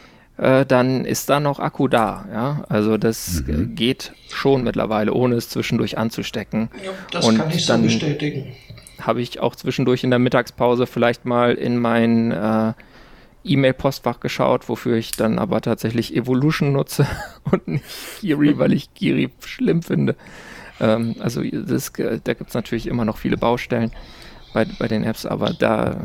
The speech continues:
Speaker 1: hab ich dann mittags vielleicht ein paar Mails beantwortet, die ich, äh, zu meinem Blog bekommen hab und, äh, zwischendurch noch ein bisschen, äh,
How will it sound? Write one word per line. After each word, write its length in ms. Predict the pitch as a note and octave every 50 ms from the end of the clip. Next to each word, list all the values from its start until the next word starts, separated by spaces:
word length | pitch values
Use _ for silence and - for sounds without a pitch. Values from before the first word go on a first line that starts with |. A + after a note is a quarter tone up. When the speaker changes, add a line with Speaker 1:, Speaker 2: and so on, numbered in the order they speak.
| B2+ B2+
Speaker 1:
hab 100 | B2 B2
ich 80 | C3 -
dann 160 | - A#2+ A#2
mittags 300 | B2 C3 - C3 A#2 -
vielleicht 260 | - B2+ B2+ A2+ - -
ein 60 | A#2+
paar 100 | B2 A2+
Mails 260 | A2+ C3 D3 D3 -
beantwortet, 800 | - - B2 B2+ C3 - - C3 A#2+ - B2+ A#2+ - - - - -
die 120 | - A2+ A#2
ich, 200 | - - - -
äh, 280 | - B2+ A#2 A#2 A2+
zu 160 | - - -
meinem 260 | - A#2 A#2 A#2 A#2+ A2+
Blog 240 | A#2+ A2+ - -
bekommen 400 | - A#2+ - - B2 A2+ A2+ A2+
hab 240 | A#2 A2+ A2 - - - - - - - - - - - - - - - _
und, 420 | - - A2 G#2+ G#2+ G#2+ - - A#2
äh, 460 | A2+ A2 G#2+ G#2+ G#2+ G#2+ G#2+ A2 - - - - - - -
zwischendurch 600 | - - - A2+ - - - - A2 A2+ G#2+ -
noch 180 | - G#2+ G#2+ -
ein 80 | -
bisschen, 540 | A2 G#2+ - - - - - - A2+ A2+ A#2 -
äh, 260 | - - - -